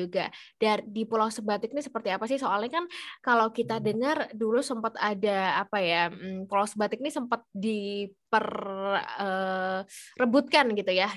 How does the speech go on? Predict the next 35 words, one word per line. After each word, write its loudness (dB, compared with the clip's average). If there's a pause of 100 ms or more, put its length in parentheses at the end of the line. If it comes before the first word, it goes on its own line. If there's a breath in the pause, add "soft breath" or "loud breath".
diperebutkan -4
dengan -2 (640 loud breath)
negara 6
Malaysia 2
sendiri 4
<laughs> -4
gitu. -4 (320 loud breath)
Nah, 4 (240 loud breath)
ada 4
nggak 2
sih -2
peran-peran 2
pemerintah -2
yang, 0 (320 loud breath)
em, 4 (480)
eh, 0
Kak 4
Yuga 4
sendiri 0
lihat 0
gitu -2
di -8
Pulau 4
Sebatik -2
sehingga -2
bisa -4
mempertahankan -4
Pulau 0
Sebatik -4
ini -4
tetap -8
jadi -2
bagian 0
dari -2
Indonesia? -2